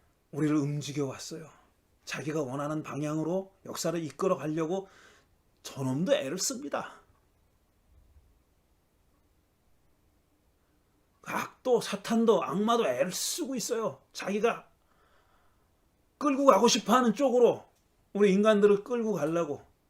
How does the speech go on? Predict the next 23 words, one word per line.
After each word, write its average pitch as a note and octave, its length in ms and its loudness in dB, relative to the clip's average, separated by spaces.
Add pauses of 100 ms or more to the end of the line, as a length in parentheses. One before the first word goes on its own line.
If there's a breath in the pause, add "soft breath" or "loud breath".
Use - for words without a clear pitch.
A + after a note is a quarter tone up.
(100)
애 F#3 160 -8
쓰고 - 280 -12
있어요. - 380 -10 (1200 soft breath)
걔도 F#3 280 0 (120)
죽을 A3+ 440 6
힘을 C4+ 220 8
다해서 F3+ 320 4
하고 A3+ 160 2
있어요. A3 560 -2 (920 soft breath)
하나님과 B3 560 6
우리도, G#3 420 6
선한 C4 380 -2
사람들도, A3+ 600 2
정의로운 A3 400 2
사람들도 G3+ 380 0
죽을 A3+ 360 -4
힘을 D#4+ 200 4
다해서 A#3+ 340 0
그걸 G#3+ 200 0
막고 - 360 -6
있는 A3 240 -10
거예요, D3+ 200 -4
지금. - 300 -16